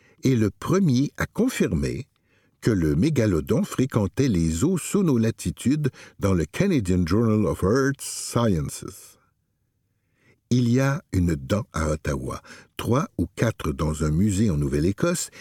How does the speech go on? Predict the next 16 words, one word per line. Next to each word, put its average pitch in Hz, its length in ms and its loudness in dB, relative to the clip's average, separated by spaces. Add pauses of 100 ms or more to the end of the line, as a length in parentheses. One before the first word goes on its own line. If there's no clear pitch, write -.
(160)
et 117 140 2
trois - 420 -2
ou 127 100 0
quatre 143 500 -2
dans 90 240 0
des 76 160 -2
collections 151 580 -2
privées. - 560 -4 (1080)
Des - 140 2
pêcheurs 147 420 0
en 98 120 2
trouvent 196 440 0 (140)
tous 226 140 2
les 87 320 0
ans, 131 80 -2 (260)
précise-t-il. - 800 -8